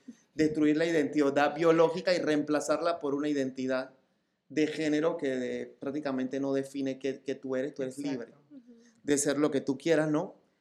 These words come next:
Speaker 2: Eh, se, se escucha tan bonito cuando, cómo se preparan ellos para exponerlo, pero cuando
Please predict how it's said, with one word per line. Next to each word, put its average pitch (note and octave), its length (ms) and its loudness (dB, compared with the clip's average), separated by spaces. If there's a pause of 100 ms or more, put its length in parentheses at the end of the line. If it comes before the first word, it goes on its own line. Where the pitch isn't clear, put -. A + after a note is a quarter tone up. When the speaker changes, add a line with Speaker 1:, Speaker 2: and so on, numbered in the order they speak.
Speaker 2:
Eh, G3 220 -8
se, G3 240 -4
se A3 140 -10
escucha C4 440 -6
tan C4+ 220 -2
bonito C4 760 -2
cuando, E3+ 640 -2
cómo G#3+ 220 -6
se A#3 140 -2
preparan F#3 420 -4
ellos G3+ 240 -6
para D#3+ 140 -4
exponerlo, E3 720 -8 (400)
pero F3+ 320 0
cuando E3 300 -6